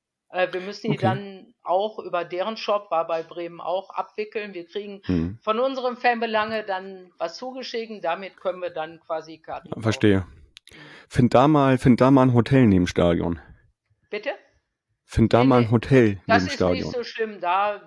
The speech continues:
Speaker 1: wir überna-, weil wir nur eine Nacht machen, also in Sankt Pauli haben wir natürlich wirklich gerne zwei gemacht. Wir haben auch sehr, sehr viel gesehen von Hamburg. Und mein Mann übrigens war noch in dem, in dem, äh, Museum von euch drin und war sehr begeistert.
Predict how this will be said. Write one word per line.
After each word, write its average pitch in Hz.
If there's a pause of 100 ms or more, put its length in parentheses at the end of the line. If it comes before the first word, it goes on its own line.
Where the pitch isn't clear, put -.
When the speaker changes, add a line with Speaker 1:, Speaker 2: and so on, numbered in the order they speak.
Speaker 1:
wir 208
überna-, 202
weil 208
wir 220
nur 202
eine 247
Nacht 262
machen, 247
also 165
in 170
Sankt 160
Pauli 196
haben 190
wir 185
natürlich 170
wirklich 170
gerne 180
zwei 220 (280)
gemacht. 214
Wir 196
haben 180
auch 160
sehr, 214
sehr 220
viel 214
gesehen 190
von 220
Hamburg. 220 (280)
Und 196
mein 190
Mann 208
übrigens 262
war 233
noch 240
in 214
dem, 208
in 202
dem, 190
äh, 175
Museum 190
von 151
euch 156
drin 190
und 175
war 160
sehr 170
begeistert. 143